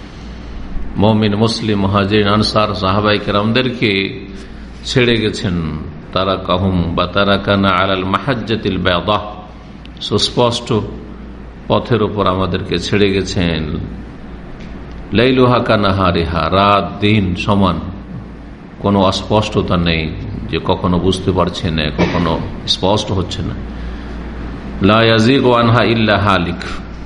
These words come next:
সেই সুস্পষ্ট পথ সেরাতে মুস্তাকিম থেকে এত স্পষ্ট করে দেওয়ার পরে যদি সেটা থেকে কেউ অপসৃত হয়,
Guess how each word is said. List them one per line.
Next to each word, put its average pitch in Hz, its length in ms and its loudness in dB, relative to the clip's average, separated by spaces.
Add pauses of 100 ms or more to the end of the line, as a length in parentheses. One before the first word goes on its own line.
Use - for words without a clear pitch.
(180)
সেই 95 340 2
সুস্পষ্ট 101 640 -2 (100)
পথ 90 300 2
সেরাতে 98 420 0
মুস্তাকিম 107 600 0
থেকে 98 360 -2
এত 90 200 -2
স্পষ্ট 107 480 0
করে 98 260 0
দেওয়ার 92 220 2 (120)
পরে 107 240 2 (1800)
যদি 113 680 4 (320)
সেটা 110 240 2
থেকে 107 380 0
কেউ 95 180 -2
অপসৃত 110 640 2
হয়, 101 380 2